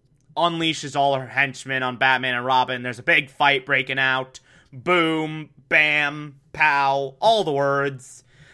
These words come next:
And then Black Widow herself shows up. And they exchange some words. And as they're exchanging words, Black Widow catches Batman and Robin in a literal web trap. Like, just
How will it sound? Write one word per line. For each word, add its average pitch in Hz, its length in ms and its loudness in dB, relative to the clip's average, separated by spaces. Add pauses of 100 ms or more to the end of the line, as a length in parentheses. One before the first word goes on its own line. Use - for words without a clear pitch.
And 214 140 -8
then 240 80 0
Black 220 320 0
Widow 185 240 2
herself 160 500 0
shows 135 380 -4
up. 131 400 -2 (960)
And 135 140 -4
they 139 120 4
exchange 139 440 -2
some 127 240 -10
words. 131 500 -2
And 113 80 -10
as 151 320 0
they're 127 180 -4
exchanging 120 680 -6
words, 120 760 -8 (720)
Black 160 300 2
Widow 170 320 4
catches 165 480 -2
Batman 151 340 0
and 147 80 -8
Robin 143 380 2
in 135 140 -4
a 135 100 0
literal 170 720 2
web 139 320 2
trap. 110 480 -4 (1600)
Like, 139 240 -2
just 160 220 -4